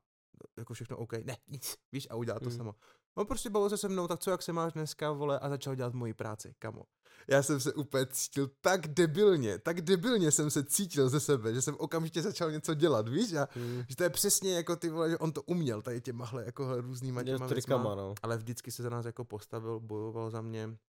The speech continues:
Speaker 1: jako za nás celkově, jako za prodejnu, jak jsem měl jakýkoliv problém, mohl jsem za ním přijít a tak dále. Že tam jsem se i naučil, on mě naučil to, že když jdeš z-, za někým, protože hodně lidí podle mě má, eh, takovou,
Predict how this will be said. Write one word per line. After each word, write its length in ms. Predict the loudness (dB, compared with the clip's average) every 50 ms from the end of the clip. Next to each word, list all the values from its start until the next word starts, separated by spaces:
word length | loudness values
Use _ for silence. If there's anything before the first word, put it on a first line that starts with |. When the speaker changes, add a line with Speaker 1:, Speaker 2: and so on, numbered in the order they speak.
| _ _ _ _ _ _ -16 -16 _ -12
Speaker 1:
jako 160 | -8 -6 -4
za 100 | -4 -2
nás 200 | -4 -4 -6 -8
celkově, 400 | -10 -10 -10 -10 -8 -6 -6 -6
jako 180 | -6 -8 -10
za 100 | -10 -10
prodejnu, 480 | -10 -10 -8 -4 -4 -2 -2 -2 -4 -6
jak 180 | -8 -10 -14 -10
jsem 100 | -8 -6
měl 80 | -6
jakýkoliv 380 | -6 -8 -10 -14 -12 -12 -12 -12
problém, 360 | -10 -10 -8 -6 -4 -4 -4 -4
mohl 260 | -4 -4 -4 -4 -6
jsem 160 | -6 -6 -8
za 80 | -8 -8
ním 200 | -8 -8 -10 -10
přijít 300 | -12 -14 -14 -14 -16 -18 _ _ _ _ _ _ _ _ _ _ _
a 60 | -14 -8
tak 140 | -6 -4
dále. 220 | -2 -2 -2 -4 -4
Že 60 | -4
tam 120 | -4 -4
jsem 120 | -4 -4 -4
se 80 | -6
i 120 | -6 -4 -4
naučil, 500 | -6 -4 -6 -6 -2 0 0 0 0 -2 -4
on 80 | -4
mě 100 | -4 -4
naučil 380 | -4 -4 -6 -6 -6 -6 -6 -6
to, 160 | -4 -6 -4
že 220 | -2 -2 -2 -2 -4 _ _ _ _ _ _ _ -12 -8
když 220 | -4 -4 -2 0
jdeš 320 | 0 0 0 0 -4 -10 -12 _ -16 -12
z-, 260 | -12 -12 -10 -6 -4
za 80 | -2
někým, 360 | -2 -2 -2 -2 -2 -4 -4 -4 _
protože 280 | -10 -8 -6 -2 -2 0
hodně 220 | 0 0 0 -2
lidí 200 | -4 -4 -6 -8
podle 260 | -8 -6 -4 -2 -2
mě 120 | 0 0 0
má, 220 | 0 -2 -2 -4 -6 -10 -8
eh, 60 | -6 -4 -2 0 0 -2 -2 -4
takovou, 600 | -8 -10 -10 -8 -6 -6 -4 -2 -2 -2 -2 -4